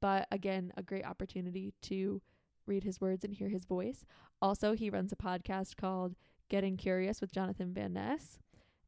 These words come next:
And it's all about him bringing on experts in a field to answer questions about things that he's curious about. I find it charming and delightful. Yeah, so I think that, you know, there are so many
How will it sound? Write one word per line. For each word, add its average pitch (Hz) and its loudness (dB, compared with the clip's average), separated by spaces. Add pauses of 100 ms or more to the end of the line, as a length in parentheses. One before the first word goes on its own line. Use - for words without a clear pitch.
And 190 2
it's - -2
all 196 6
about 196 4
him 196 0
bringing 190 0
on 190 0
experts 196 -2
in 190 0
a 185 -2
field 185 0
to - -2
answer 190 -4
questions 190 -4
about 190 0
things 185 -2
that - -10
he's 190 -4
curious 196 -2
about. 269 0 (360)
I 202 4
find 196 0
it - -2
charming 185 0
and 175 -4
delightful. 180 -2 (260)
Yeah, 277 0
so 202 2
I 214 2
think 226 -4
that, 196 2 (500)
you 202 -2
know, 185 -2 (320)
there 208 4
are 214 4
so 226 2
many 214 0